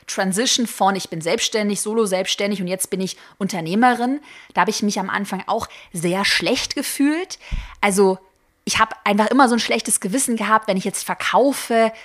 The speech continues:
oder so auch gut Geld verdiene. Ich konnte es auch gar nicht richtig genießen.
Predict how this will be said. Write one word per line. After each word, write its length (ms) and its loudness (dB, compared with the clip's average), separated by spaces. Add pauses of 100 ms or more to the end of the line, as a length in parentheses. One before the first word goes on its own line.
(160)
oder 220 4
so 120 -4 (160)
auch 260 -8
gut 300 0
Geld 260 2
verdiene. 400 0
Ich 100 -6
konnte 220 0
es 80 -2
auch 180 -2
gar 180 0
nicht 200 0
richtig 320 -4
genießen. 680 2